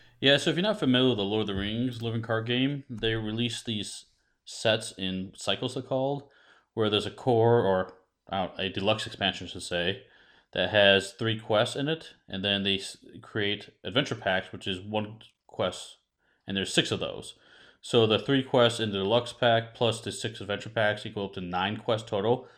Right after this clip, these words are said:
and that constitutes a cycle. And in the earlier game, they were, there was some kind of c-, continuity between them, but l-,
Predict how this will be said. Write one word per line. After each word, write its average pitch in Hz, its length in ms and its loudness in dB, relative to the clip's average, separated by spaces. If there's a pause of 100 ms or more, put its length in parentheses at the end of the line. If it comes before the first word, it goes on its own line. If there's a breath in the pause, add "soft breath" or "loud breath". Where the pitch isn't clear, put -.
(200 loud breath)
and 113 60 -2
that 107 220 2
constitutes 107 440 -6
a 95 60 -2
cycle. 92 460 -2
And 95 220 -6 (800 soft breath)
in 110 220 2
the 120 160 4
earlier 135 300 6
game, 139 400 2
they 117 160 6
were, 113 240 4
there 120 140 -2
was 113 260 -2
some 143 340 -2
kind 147 280 0
of 147 220 2 (380)
c-, 85 60 -12 (160)
continuity 127 480 0
between 127 380 0
them, 135 240 0
but 101 140 2
l-, 98 180 -4